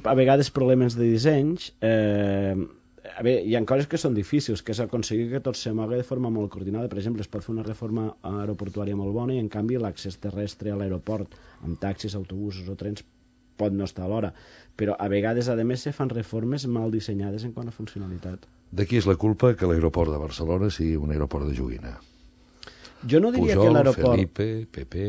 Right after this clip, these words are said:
Speaker 1: Jo no diria que l'aeroport sigui, de Barcelona sigui un aeroport de
Speaker 2: Ha dit
Speaker 1: joguina.
Speaker 2: de segona categoria, vaja.
Speaker 1: He dit,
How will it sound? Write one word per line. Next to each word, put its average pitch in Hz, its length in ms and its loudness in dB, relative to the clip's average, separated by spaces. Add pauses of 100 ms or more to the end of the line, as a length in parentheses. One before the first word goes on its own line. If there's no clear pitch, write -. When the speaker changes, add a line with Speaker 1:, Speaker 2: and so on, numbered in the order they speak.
(420)
Speaker 1:
Jo 139 120 8
no 196 100 8
diria 214 240 4
que 151 100 -2
l'aeroport 120 460 0
sigui, 110 340 2
de 104 140 -2
Barcelona 101 420 -2
sigui 98 200 -4
un 98 60 -2
aeroport 92 280 -4
de 90 60 -2
Speaker 2:
Ha 87 40 -2
dit 85 80 -4
Speaker 1:
joguina. 110 300 4
Speaker 2:
de 123 80 2
segona 80 320 0
categoria, 62 440 -12
vaja. - 280 -14 (140)
Speaker 1:
He 131 160 6
dit, 160 280 4